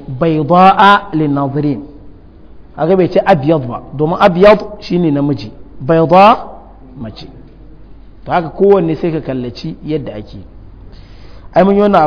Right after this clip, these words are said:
a lokacin kawai da yau da inda ranar rufewa ce, amma an yi magana a lokacin da ake magana tarjama, cewar dole a fahimci lafuzan guda biyu da ƙa'idojinsu da kome da kome nasu. Malam yake cewa ya, sun shahara da tafsiri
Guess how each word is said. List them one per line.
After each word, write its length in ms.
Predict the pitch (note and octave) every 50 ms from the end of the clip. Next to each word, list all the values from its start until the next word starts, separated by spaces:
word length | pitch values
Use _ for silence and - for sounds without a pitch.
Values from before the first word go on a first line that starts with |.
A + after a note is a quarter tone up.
| C#3
a 60 | C#3 C3
lokacin 880 | C#3 D3+ D3 D3 C3 - C#3 C3+ C3+ C3+ C3+ C3+ C3+ C3+ C3+ C3+ C3+ C3 A2 - - - - - - - - - - - - - - - -
kawai 160 | - F3 F3
da 60 | D#3 D#3+
yau 160 | D#3+ D#3 D3
da 60 | C3+ C3+
inda 200 | C3+ C3+ C#3 C#3
ranar 240 | C#3 C#3 C#3 C#3+
rufewa 300 | C#3 C#3+ C#3+ C3+ A#2+ A#2 A#2
ce, 100 | - -
amma 160 | - A2 C3
an 200 | D3 D#3+ D#3+ E3
yi 60 | E3+ E3+
magana 320 | E3+ D3 C3+ C#3+ C#3+ C#3
a 60 | B2+
lokacin 320 | B2+ C#3 C3+ C3+ C3+ C#3+ B2+
da 60 | B2
ake 160 | A#2+ - -
magana 300 | B2+ A#2 A2+ B2+ B2+ B2
tarjama, 420 | - - A#2 A#2 A2+ B2+ B2 A#2 A2 -
cewar 200 | - D#3 D#3 C#3+
dole 220 | C#3 D#3+ F3+ F#3 F#3
a 100 | D#3+ D3
fahimci 300 | - D3 C#3 C3 - D#3+
lafuzan 380 | D#3+ D#3+ D3+ F3+ F3 D#3+ D#3+ C#3
guda 220 | B2 B2+ C#3+ D#3 D#3
biyu 220 | D3+ E3+ F3+ G3 - - - - - - -
da 120 | - B2
ƙa'idojinsu 680 | - - D3 D#3 D3+ D#3 D#3 D3 D#3+ D#3+ D#3+ D#3 - D3
da 80 | C3 A#2+
kome 240 | - C3 C3+ C#3 C3
da 80 | B2+
kome 240 | G#2+ - A#2 A#2 A2
nasu. 260 | A2 A2 G2 - - - - - - - - - - - - - - - - - - - - - - - - - - - - - - -
Malam 240 | - F#3 A3 A3+ A3
yake 160 | G3 G3+ F#3
cewa 180 | - - G3+ G3
ya, 300 | G3 G3 G#3 A3 G#3+ -
sun 180 | - G#3 A3 A3+
shahara 340 | G#3+ G#3+ F3+ G3 G3+ G3
da 80 | F3+ D#3+
tafsiri 540 | - D#3+ C#3 - - G3 G3 F#3+ G3 A3+